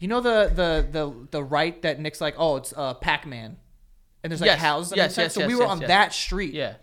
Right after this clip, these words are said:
Speaker 1: And we just
Speaker 2: Gelati Road, I believe it
Speaker 1: we
Speaker 2: is.
Speaker 1: just see a fucking dog, like, a little dog running. And we're like, "Oh, shit." So we pull over. It's, like, me, Espo, Keith, uh, I, Brian mi-, might have been with us.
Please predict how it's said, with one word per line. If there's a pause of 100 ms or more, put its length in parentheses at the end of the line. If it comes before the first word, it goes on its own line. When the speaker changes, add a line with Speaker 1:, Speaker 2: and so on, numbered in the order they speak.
(760)
Speaker 1:
And
we
just
Speaker 2:
Gelati
Road,
I
believe
it
Speaker 1:
we
Speaker 2:
is.
Speaker 1:
just
see
a
fucking
dog, (260)
like,
a
little
dog
running. (160)
And
we're
like, (480)
"Oh,
shit."
So
we
pull
over.
It's,
like,
me,
Espo,
Keith, (580)
uh,
I,
Brian
mi-,
might
have
been
with
us.